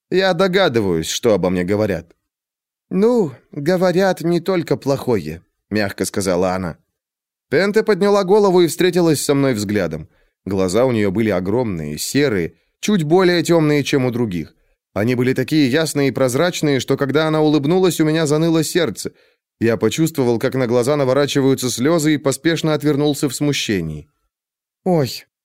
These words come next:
тихо воскликнула она и поспешно показала огорчённое извинение. «Нет-нет, я неправильно улыбнулась и посмотрела в глаза.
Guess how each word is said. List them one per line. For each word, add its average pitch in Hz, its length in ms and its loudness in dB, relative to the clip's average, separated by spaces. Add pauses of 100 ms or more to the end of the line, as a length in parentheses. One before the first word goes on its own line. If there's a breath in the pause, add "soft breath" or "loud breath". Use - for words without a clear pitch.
(160)
тихо 120 260 0
воскликнула 113 640 0
она 143 260 0
и 135 60 0
поспешно 160 520 -2
показала 156 520 2
огорчённое 123 680 2
извинение. 95 680 -2 (580)
«Нет-нет, 202 600 0 (260)
я 165 200 0
неправильно 220 680 2
улыбнулась 208 640 2
и 190 60 0
посмотрела 185 600 0
в 147 60 -2
глаза. 156 500 0